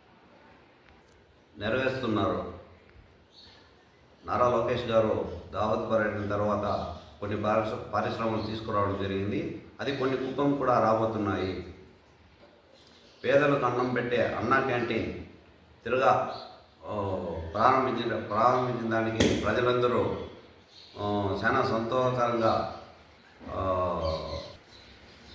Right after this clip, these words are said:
ఉన్నారు. కృష్ణదాసనపల్లి మెయిన్ రోడ్ని ఇంకా,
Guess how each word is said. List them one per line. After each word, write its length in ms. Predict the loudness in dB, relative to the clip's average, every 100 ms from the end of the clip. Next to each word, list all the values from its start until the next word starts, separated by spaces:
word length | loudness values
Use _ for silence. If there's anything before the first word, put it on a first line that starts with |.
| -20 -20 -16 -10 -8 -8 -12 -14 -18 -8
ఉన్నారు. 640 | 0 2 4 2 0 -4 -8 -14 -18 -20 -20 -20 -20 -20 -20 -20 -20 -20 -20 -20 -20 -20 -20 -18
కృష్ణదాసనపల్లి 1400 | -14 -4 0 4 4 4 0 0 0 0 0 0 -2 -2
మెయిన్ 200 | 0 0
రోడ్ని 300 | 2 2 2
ఇంకా, 560 | 0 2 2 2 -2 -8